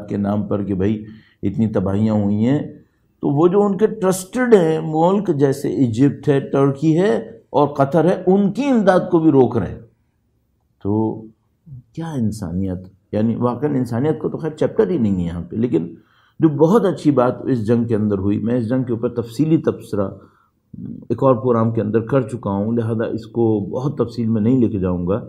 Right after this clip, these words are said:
لیکن بہرحال چند points کے طور پر، تاکہ اگر کوئی صرف اس پروگرام کو دیکھ رہا ہو تو وہ،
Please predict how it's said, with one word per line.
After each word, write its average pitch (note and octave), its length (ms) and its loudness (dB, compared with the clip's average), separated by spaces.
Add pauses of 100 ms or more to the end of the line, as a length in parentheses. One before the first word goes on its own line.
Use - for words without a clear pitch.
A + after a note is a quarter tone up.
(340)
لیکن C#3 200 2
بہرحال E3+ 360 6 (960)
چند F3+ 280 4
points C#3+ 340 0
کے C3+ 120 -2
طور G#2+ 240 0
پر، G#2+ 280 -4
تاکہ G2 420 -2 (140)
اگر G2+ 220 -2
کوئی G#2 200 -2
صرف G#2+ 400 -4
اس - 240 -8
پروگرام G#2 300 -4
کو G#2 120 -6
دیکھ G2 240 -2
رہا G2+ 80 -2
ہو G2 80 0
تو G2 160 -6
وہ، G2+ 320 -4